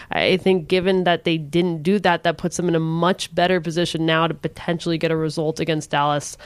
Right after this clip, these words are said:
tomorrow. So I, I think it's disappointing because Dallas slipped in Colorado, and suddenly the idea of that home playoff game seemed like a possibility. The Timbers had a better lineup on the field. By that time, the Timbers, I think, were down two nothing,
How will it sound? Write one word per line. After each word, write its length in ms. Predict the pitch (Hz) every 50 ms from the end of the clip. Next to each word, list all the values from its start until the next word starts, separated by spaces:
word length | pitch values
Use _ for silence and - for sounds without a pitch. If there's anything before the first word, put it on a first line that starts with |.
| - - - - -
tomorrow. 600 | - - 165 165 160 170 185 165 147 139 123 -
So 480 | - - - 175 175 175 175 170 160 160 - - - - - - _ _ _ _ _ _ _ _ _ _ _ -
I, 200 | - - 190 - -
I 120 | 202 202
think 420 | 196 - 214 208 202 202 - - - _ _ _ _ _ _ _ -
it's 180 | 185 208 165 -
disappointing 840 | - - 208 202 - 226 185 - - 202 202 208 214 214 214 214 185
because 580 | 196 170 - 160 180 180 180 180 180 165 -
Dallas 560 | - - 151 147 180 170 170 175 175 175 165 -
slipped 460 | - - - 190 214 226 233 - -
in 120 | - 196
Colorado, 640 | 190 165 190 180 175 180 196 202 202 208 202 208 202
and 200 | 190 - 175 170
suddenly 320 | - 190 190 190 190 185
the 160 | 185 180 175 170
idea 440 | 170 170 165 156 190 190 190 190
of 80 | 185 175
that 120 | 180 180 156
home 320 | - - 185 180 175 170
playoff 360 | 151 180 175 175 180 180 -
game 320 | - 185 180 180 180 170 165 - - - -
seemed 380 | - - - - 208 208 208 180
like 140 | 185 180 175
a 80 | 175
possibility. 640 | - - 175 175 - - 160 175 180 180 180 175 170
The 100 | 165 160
Timbers 320 | - - 175 175 170 160
had 100 | 175 170
a 40 | 170
better 260 | 151 - 165 165 160
lineup 340 | 160 151 160 160 160 160 -
on 120 | 160 156 151
the 60 | 143
field. 360 | - - 165 170 165 160 -
By 80 | 165 165
that 240 | 160 156 143 -
time, 240 | - - 160 160 160
the 60 | 156 151
Timbers, 260 | - 156 156 156 147
I 100 | 156 151
think, 200 | - 160 151 -
were 60 | 160
down 240 | 151 156 151 151 151
two 200 | - - 185 180
nothing, 500 | 170 165 165 165 - - 160 160 160 156